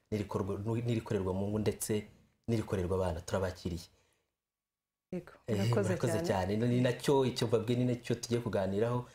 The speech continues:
Speaker 2: Mm.
Speaker 1: Hanyuma turagira ngo mutangire mutubwira, ese musobanure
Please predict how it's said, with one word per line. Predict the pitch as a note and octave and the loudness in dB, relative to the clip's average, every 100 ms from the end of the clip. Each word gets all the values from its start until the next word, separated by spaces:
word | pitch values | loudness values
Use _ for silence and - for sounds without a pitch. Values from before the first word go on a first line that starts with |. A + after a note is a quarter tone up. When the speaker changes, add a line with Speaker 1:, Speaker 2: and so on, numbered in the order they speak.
| - | -12
Speaker 2:
Mm. | E3+ D#3+ D#3 - | -10 -12 -18 0
Speaker 1:
Hanyuma | D3 F3 | 2 4
turagira | G3 C3 A2+ | 2 2 2
ngo | G#2+ | 0
mutangire | G2+ B2 B2+ C3+ | 0 2 4 2
mutubwira, | C3+ C3 G2 G2+ G2+ - | 0 -4 -4 -2 0 -2
ese | A#2+ - C3+ B2+ C3 _ _ | -4 -2 0 -2 -6 _ _
musobanure | B2 A#2+ D3+ D3 A2 G2+ G2 | -2 2 4 4 2 0 0